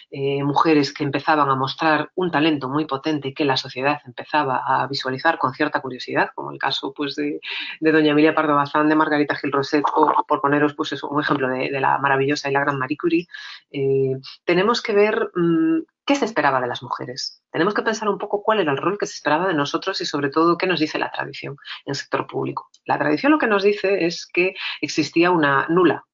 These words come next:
confianza en las capacidades de las mujeres para desarrollarse de manera exitosa en contextos profesionales. Probablemente las personas que hubieseis estado en el webinar que impartí el día dieciséis de noviembre, mm, os podáis remontar un poquito a aquella,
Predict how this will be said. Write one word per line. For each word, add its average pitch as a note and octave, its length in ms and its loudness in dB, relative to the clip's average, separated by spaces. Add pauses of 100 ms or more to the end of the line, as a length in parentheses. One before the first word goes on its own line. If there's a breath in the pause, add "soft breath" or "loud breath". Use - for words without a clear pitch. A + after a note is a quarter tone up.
(140)
confianza D3 720 -2
en C3+ 80 -2
las B2+ 100 -2
capacidades G3+ 580 -2
de D#3+ 80 0
las C#3 140 0
mujeres D3+ 540 0
para F#3 180 2
desarrollarse C#3 600 0
de E3+ 80 -2
manera C3+ 240 0
exitosa D3+ 540 -4
en D3 100 -6
contextos C#3 420 -4
profesionales. C3 760 -8 (320 loud breath)
Probablemente F#3 680 2
las F#3 140 0
personas D#3+ 320 0
que F3 80 2
hubieseis D#3+ 240 0
estado D#3 340 2
en D#3 80 4
el C#3+ 60 4
webinar D3+ 340 2
que C3+ 100 -10
impartí C#3+ 340 -2 (420 loud breath)
el C#3+ 200 2
día D3+ 200 6
dieciséis C#3+ 420 0
de C#3+ 80 2
noviembre, C#3+ 600 2
mm, D3 600 0 (680 loud breath)
os E3+ 180 0
podáis D#3+ 640 4
remontar D#3+ 360 2
un F3 60 2
poquito F3+ 440 0
a F3 80 6
aquella, D#3 640 0